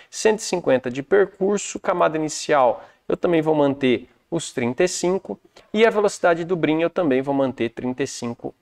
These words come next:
milímetros, que tá show de bola. Material nosso, nós vamos trabalhar aqui com duzentos e trinta e cinco graus e a temperatura de base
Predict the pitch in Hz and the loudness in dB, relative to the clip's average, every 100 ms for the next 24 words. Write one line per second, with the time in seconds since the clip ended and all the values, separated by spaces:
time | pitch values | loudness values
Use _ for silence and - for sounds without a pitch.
0 | - 175 131 117 120 139 - 147 156 - | -4 -2 0 -2 -4 -10 -16 -4 -4 -4
1 | - 139 139 - _ _ 143 165 - - | -2 -2 -2 -8 _ _ -2 0 0 -2
2 | - - _ - - 180 240 240 226 220 | -4 -14 _ -20 -6 0 2 2 4 2
3 | 214 170 123 - 160 170 190 190 185 185 | 4 4 4 0 0 0 0 0 2 4
4 | 175 165 - 123 - 170 180 175 196 233 | 4 2 0 -4 -2 -4 -2 0 4 2
5 | 214 196 180 160 - 123 170 190 175 214 | 2 -6 -4 -4 -4 -2 0 2 4 2
6 | - - 277 233 233 233 226 214 202 190 | -2 -8 0 0 2 2 2 2 2 2
7 | 185 185 170 156 151 165 | 2 2 2 2 0 -6